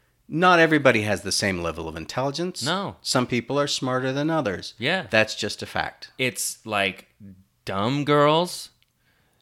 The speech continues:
Speaker 2: middling girls, intelligent girls,
Speaker 1: Right.
Speaker 2: dumb boys.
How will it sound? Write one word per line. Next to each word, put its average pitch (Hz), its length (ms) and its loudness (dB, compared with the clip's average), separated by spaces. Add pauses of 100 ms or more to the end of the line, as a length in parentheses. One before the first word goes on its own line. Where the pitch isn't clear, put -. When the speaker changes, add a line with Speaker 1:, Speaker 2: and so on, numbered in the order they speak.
Speaker 2:
middling 135 560 0
girls, 123 600 2 (420)
intelligent 110 800 2
girls, 92 600 -4
Speaker 1:
Right. 87 220 -6 (800)
Speaker 2:
dumb 135 320 6
boys. - 800 2